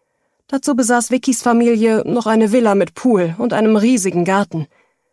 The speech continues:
Auf jeden Fall würde ich heute draußen schlafen. Etwas, das ich als kleines Kind gerne mit meinem Dad gemacht hatte.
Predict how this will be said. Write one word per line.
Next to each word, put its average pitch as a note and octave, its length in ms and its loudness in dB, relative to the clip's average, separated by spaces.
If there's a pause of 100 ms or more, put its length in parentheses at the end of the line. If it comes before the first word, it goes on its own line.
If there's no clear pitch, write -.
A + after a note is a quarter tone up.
(200)
Auf - 220 0
jeden A3 320 0
Fall G#3 260 0
würde F3+ 180 -2
ich F3 140 -4
heute F#3 200 -4
draußen F3 420 -4
schlafen. D#3 480 -6 (420)
Etwas, A3 320 -4
das G#3+ 200 -2
ich G#3+ 120 -4
als - 180 -2
kleines G3+ 380 0
Kind G#3+ 280 -2
gerne F#3+ 260 0
mit - 140 0
meinem E3+ 260 -2
Dad F#3 240 -4
gemacht D#3+ 380 -10
hatte. E3 240 -10